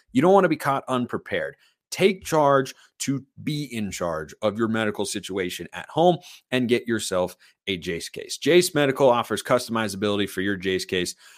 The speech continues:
with dozens of add-on medications. Choose the medications that best fit you and your family's unique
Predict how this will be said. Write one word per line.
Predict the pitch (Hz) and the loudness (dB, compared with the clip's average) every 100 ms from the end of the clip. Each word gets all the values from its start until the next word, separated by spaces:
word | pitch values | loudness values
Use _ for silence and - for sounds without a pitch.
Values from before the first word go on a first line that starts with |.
| _ | _
with | 110 104 | -2 0
dozens | 117 147 156 127 | 2 2 2 0
of | 101 | 0
add-on | 120 120 113 | 0 0 0
medications. | 104 98 98 92 87 - - | 0 -2 -2 -4 -4 -8 -8
Choose | - 208 202 | -2 0 0
the | 143 | 0
medications | 123 117 120 113 - 92 | 0 0 -2 -2 -4 -6
that | - | -4
best | 117 123 - | -2 -2 -2
fit | 104 | -4
you | 107 123 123 | 0 0 0
and | 98 | -4
your | 90 | -8
family's | - 107 107 104 90 | -4 -4 -2 -4 -6
unique | 95 90 87 - | -8 -8 -10 -12